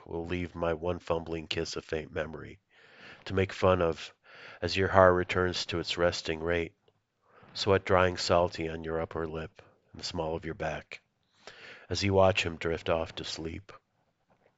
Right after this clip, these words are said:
You'll come back to mind at odd intervals, when more recent crushes fade. I won't compare you to them.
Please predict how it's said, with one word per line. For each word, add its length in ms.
You'll 120
come 180
back 300
to 100
mind 340
at 120
odd 200
intervals, 840
when 140
more 180
recent 340
crushes 420
fade. 440
I 60
won't 220
compare 380
you 140
to 180
them. 300